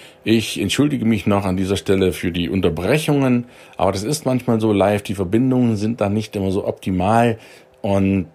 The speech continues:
ich schneide dir das trotzdem zusammen, auch wenn du das Video siehst. Du bekommst alles mit, es ist dir nichts verloren vergangen, äh, verloren gegangen. Das bitte ich nochmal an dieser Stelle zu entschuldigen. Ich denke aber, die Botschaften sind klar rübergekommen,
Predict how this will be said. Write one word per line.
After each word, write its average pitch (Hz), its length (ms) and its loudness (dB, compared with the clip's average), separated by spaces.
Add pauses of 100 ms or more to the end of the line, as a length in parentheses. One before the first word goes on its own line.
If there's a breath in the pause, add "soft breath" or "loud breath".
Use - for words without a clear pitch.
ich - 180 -4
schneide - 240 2
dir 131 80 2
das 110 160 2
trotzdem 113 540 0 (280 loud breath)
zusammen, 104 680 0
auch 85 140 -4
wenn 101 120 0
du 98 80 0
das 87 220 -4
Video 107 260 0
siehst. 92 380 -2 (340 loud breath)
Du 78 80 -8
bekommst 101 400 -2 (580)
alles 117 280 0
mit, 113 240 0 (140)
es 80 140 -10
ist 85 220 -6
dir 90 80 2
nichts 104 200 -2
verloren 95 380 2
vergangen, 85 560 -2
äh, 92 120 -2
verloren 98 360 2
gegangen. 85 480 -2 (320 loud breath)
Das 80 140 -4
bitte - 200 -6
ich 78 80 -12
nochmal 76 420 -6 (240 loud breath)
an 73 120 -8
dieser 78 200 -4
Stelle 78 340 -4
zu 90 180 -4
entschuldigen. 135 460 4
Ich 110 100 0 (280)
denke 120 340 2
aber, 87 360 2 (300 loud breath)
die 87 100 -6 (220)
Botschaften 101 560 -2
sind 82 200 -4
klar 95 300 -2
rübergekommen, 107 680 2